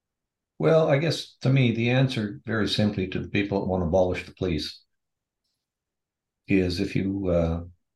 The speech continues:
get involved in an accident or your loved ones are attacked or your house is broken into or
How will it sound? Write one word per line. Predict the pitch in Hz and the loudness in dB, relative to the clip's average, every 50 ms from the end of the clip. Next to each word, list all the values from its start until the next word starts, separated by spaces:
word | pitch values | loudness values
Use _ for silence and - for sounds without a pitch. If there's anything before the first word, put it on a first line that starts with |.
| _ _ _ _ _ _ _ _ _ _ _ _ _ _ | _ _ _ _ _ _ _ _ _ _ _ _ _ _
get | - 104 101 | -4 -2 0
involved | 95 85 92 95 101 101 101 123 | 0 2 2 2 2 2 2 0
in | 107 | 0
an | 90 85 85 | 2 2 2
accident | 85 85 82 - - 80 76 80 85 - - - 78 | 2 2 0 -2 -4 -4 -4 -4 -4 -4 -6 -8 -6
or | 82 82 82 85 85 85 82 82 87 85 85 82 | -4 -2 -2 0 0 0 -2 -2 -2 -4 -4 -4
your | 82 82 82 82 85 82 85 82 85 85 82 78 | -4 -4 -4 -4 -4 -4 -4 -6 -6 -8 -8 -2
loved | 78 87 92 92 92 | 2 2 2 2 2
ones | 104 98 92 85 85 | 0 0 0 0 -2
are | 92 85 80 80 | -2 0 0 -2
attacked | 78 - - 85 80 78 80 80 - - _ 107 | -4 -2 -2 0 0 2 0 0 -2 -4 _ -4
or | 101 92 92 92 | -4 -2 -2 -2
your | 87 85 - | -2 -2 0
house | 92 95 101 - - | 0 0 0 0 -4
is | 95 80 | -6 -4
broken | - 101 95 95 95 - 90 87 | -2 0 0 0 0 0 -2 -2
into | 87 87 82 78 - 87 82 85 85 87 | 0 0 -2 -2 -2 -2 0 0 0 -2
or | 85 - 90 85 85 85 87 87 87 90 87 87 85 85 85 | -2 -2 -2 -2 0 0 0 0 -2 -2 -2 -2 -2 -4 -6